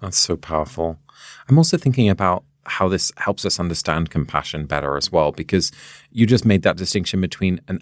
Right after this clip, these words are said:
abstract compassion and an understanding and a contextual awareness, and then a sort of an action that you might take. And we can have compassion, but it doesn't <laughs> always mean that we have to,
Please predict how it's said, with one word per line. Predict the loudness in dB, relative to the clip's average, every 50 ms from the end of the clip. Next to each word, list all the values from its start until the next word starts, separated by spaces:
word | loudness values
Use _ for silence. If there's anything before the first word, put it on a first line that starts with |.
| _
abstract | -4 -4 -2 -2 -6 -4 -2 -2 -2 -2 -6 -10 -8
compassion | -8 -8 -4 -2 -2 -2 -2 -2 -2 0 0
and | 0 0 0
an | -2 -4 -6
understanding | -6 -6 -4 -4 -4 -4 -4 -2 -2 -2 -2 -2 -2 -4 -4 -4
and | -4 -6
a | -6
contextual | -8 -10 -16 -10 -10 -4 -4 -4 -4 -4 -4 -2 0 0
awareness, | 0 2 2 0 0 0 -2 -2 -4 -4 -6 -10 -10 -16 -20 -20 -20 -20 _ _ _ 2
and | 4 4 6
then | 4 4 2 2 -2 -6 -8
a | -10
sort | -6 -6 -4 -6
of | -6 -8 -10 _ _ _ _ _ _ -4
an | -4 -4 -2 _
action | -2 -2 -2 -2 -6 -6 -6 -6 -6 -6 -8 -6
that | -6 -6 -8 -8 -12
you | -10 -10
might | -10 -10 -12 -10 -10
take. | -6 -4 -4 -4 -4 -6 -12 -2
And | 0 2 2 2 0 0 -4 -18 -20 -20 -20 -20 _ _ _ _ _ _
we | 2 2 2
can | 4 2 0 0
have | 0 0 0 -2 -2 -2 -8
compassion, | -14 -12 -12 -12 -12 -12 -10 -10 -8 -6 -2 -2 0 0 0 2
but | 2 0
it | 0 0 _ _
doesn't | -4 -2 0 2 0 0 0
<laughs> | 0
always | 0 0 0 0 -2 -4 -6 -4
mean | -2 -2 0 -2 -2
that | -4 -6 -4
we | -4 -4
have | -2 -2 -2 -4 -4 -6
to, | -6 -4 -2 -2 -2 -4